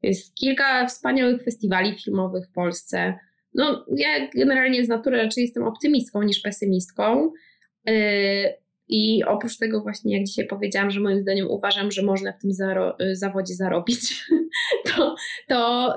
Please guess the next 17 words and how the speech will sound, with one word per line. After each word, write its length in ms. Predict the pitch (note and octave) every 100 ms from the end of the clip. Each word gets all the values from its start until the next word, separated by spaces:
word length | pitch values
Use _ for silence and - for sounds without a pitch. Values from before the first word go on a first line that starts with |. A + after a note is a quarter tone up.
| A#3+
że 240 | A#3 A3+
też, 340 | A#3 A3 -
y, 420 | G#3+ G#3 G#3 G#3 G#3+ _ _ _ _ -
że 120 | A#3+ A#3 - - _
można 500 | - - C4+ D4 C4
też 240 | A#3 A3+ A#3+
naprawdę, 840 | G#3+ G#3+ G#3+ G3+ G3 F#3+ F#3 F#3 - F#3 F3+
y, 60 | F#3
znaleźć, 680 | F#3+ F3+ F3 F3 F3 - -
y, 40 | - F3+ F3 F3+ - - -
audytorium 920 | G3+ A3+ G#3 A#3 G3 F#3+ G3 F3+ -
i 640 | F3+ F3+ F3 F3 E3+ E3+ F#3 F3+
widownię 460 | F3+ F#3 F#3 F#3
do 80 | E3+
tego, 320 | - F3 F#3
żeby, 580 | F3+ F3+ - F#3 - - -
żeby, 460 | F#3+ F#3+ F#3 - -